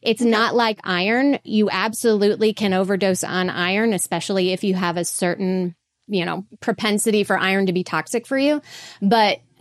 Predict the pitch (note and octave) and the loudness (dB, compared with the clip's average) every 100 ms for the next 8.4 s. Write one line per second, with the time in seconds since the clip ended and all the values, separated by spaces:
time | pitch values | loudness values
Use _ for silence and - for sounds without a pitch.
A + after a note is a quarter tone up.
0 | G#3+ G3+ C#4 E4 C#4 G#3+ F#3+ - D3+ - | -2 0 2 2 2 2 2 0 -2 -2
1 | A2+ F#3+ A3 G#3 A3+ G#3+ A3+ G3+ G#3 G#3 | -4 -2 -2 0 0 2 2 2 0 0
2 | G#3 G3 G3 F#3 F#3+ F#3 F#3 - F#3 F#3 | 0 2 0 0 0 0 -2 0 0 0
3 | - - A#3+ G#3+ F#3+ F#3 F3+ B3+ C4+ C4+ | -2 0 2 2 0 -2 0 0 0 -2
4 | B3+ B3+ B3 A3+ G#3 G#3 A3 G#3+ - A3 | 0 0 2 2 2 2 2 0 0 2
5 | A3+ G#3 F#3+ F#3 F#3 A#3+ G#3 F#3+ G3+ F#3+ | 2 2 0 0 0 2 0 2 0 0
6 | - - C#4 - D#4+ D4 G#3+ C#4+ C#4 C#4 | -2 -6 -6 0 4 4 4 2 4 4
7 | C4+ C4+ C4 A#3 G#3 - A#3 - - A#3 | 2 2 2 2 2 2 0 -2 -2 0
8 | - - - - | 0 -4 -8 -10